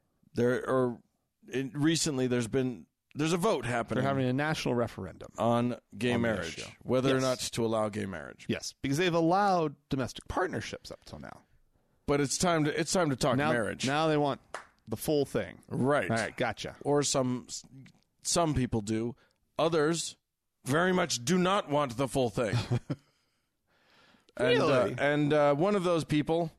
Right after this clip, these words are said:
Speaker 1: who
Speaker 2: I thought
Speaker 1: ver-
Speaker 2: Australia had their shit together more than that.
Speaker 1: No.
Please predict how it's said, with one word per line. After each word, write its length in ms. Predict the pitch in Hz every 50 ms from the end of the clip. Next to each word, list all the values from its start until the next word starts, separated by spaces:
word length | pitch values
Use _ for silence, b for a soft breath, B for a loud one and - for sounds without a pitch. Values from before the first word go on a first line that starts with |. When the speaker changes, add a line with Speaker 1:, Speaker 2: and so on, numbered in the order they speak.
| _ _ _ _ _ _ _ _ _
Speaker 1:
who 100 | - -
Speaker 2:
I 80 | 220 240
thought 160 | 233 - 240
Speaker 1:
ver- 60 | 226
Speaker 2:
Australia 440 | 214 208 180 - - 202 180 170 165
had 140 | 160 156 147
their 100 | 147 135
shit 240 | - - - - -
together 340 | - 113 120 113 104 101 98
more 220 | 98 92 90 92
than 160 | 87 85 87
that. 220 | 87 85 85 - - _
Speaker 1:
No. 540 | - 123 131 151 156 147 127 98 92 -